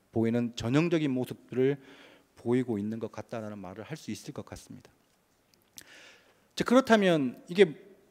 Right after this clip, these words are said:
첫 번째 도전은 말씀드렸지만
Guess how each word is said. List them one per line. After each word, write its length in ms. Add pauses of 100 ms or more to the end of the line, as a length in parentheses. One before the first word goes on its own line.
(680)
첫 180
번째 280
도전은 600 (1500)
말씀드렸지만 720